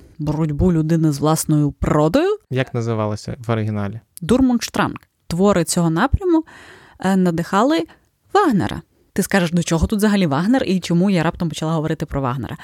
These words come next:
Speaker 1: Через те, що в Вагнера є опера, яка називається «Летючий голландець», яка розповідає про проклятий корабель,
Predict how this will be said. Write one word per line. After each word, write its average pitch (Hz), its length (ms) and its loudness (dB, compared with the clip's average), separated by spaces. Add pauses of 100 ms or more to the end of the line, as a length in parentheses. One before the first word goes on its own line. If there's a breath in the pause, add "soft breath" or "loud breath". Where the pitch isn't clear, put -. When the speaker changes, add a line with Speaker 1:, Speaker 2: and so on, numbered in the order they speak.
(420 loud breath)
Speaker 1:
Через - 220 -2
те, 233 120 2
що 214 200 0
в 160 120 -6
Вагнера 320 640 0
є 180 640 0
опера, 226 360 2
яка 294 160 -2
називається 185 420 -2
«Летючий 220 320 -4
голландець», 247 640 -2
яка - 220 -2
розповідає 185 600 0
про 180 180 -2
проклятий 240 680 -2
корабель, 240 600 -4